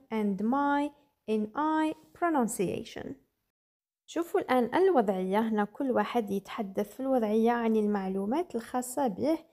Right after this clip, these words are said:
هو. هذا فقط مثال. Hello, my name is Iyad. I am eleven years old. I am from Algeria and I live in Algiers. أنا من الجزائر وأسكن في العاصمة.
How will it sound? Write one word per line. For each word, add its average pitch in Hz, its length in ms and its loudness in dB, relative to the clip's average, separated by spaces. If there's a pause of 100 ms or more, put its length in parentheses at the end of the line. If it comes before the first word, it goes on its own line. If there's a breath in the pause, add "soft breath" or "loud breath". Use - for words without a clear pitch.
(300 soft breath)
هو. 202 360 2 (520)
هذا 330 300 4
فقط 277 560 -4
مثال. 226 420 -4 (760)
Hello, 220 460 0 (540)
my 381 180 4
name 302 360 4
is 226 480 2
Iyad. 240 420 -2 (600)
I 208 40 -2
am 202 200 2 (100)
eleven 277 360 4
years 247 380 2
old. 208 280 -6 (600)
I 196 60 -6
am 196 180 -2
from 202 260 -2 (100)
Algeria 202 720 4
and 202 200 0 (160)
I 330 260 2
live 269 380 2
in 233 180 -2 (100)
Algiers. 208 840 -2 (520)
أنا 196 140 -2
من 196 180 0
الجزائر 202 640 0
وأسكن 302 480 0
في 320 180 -6
العاصمة. 220 640 0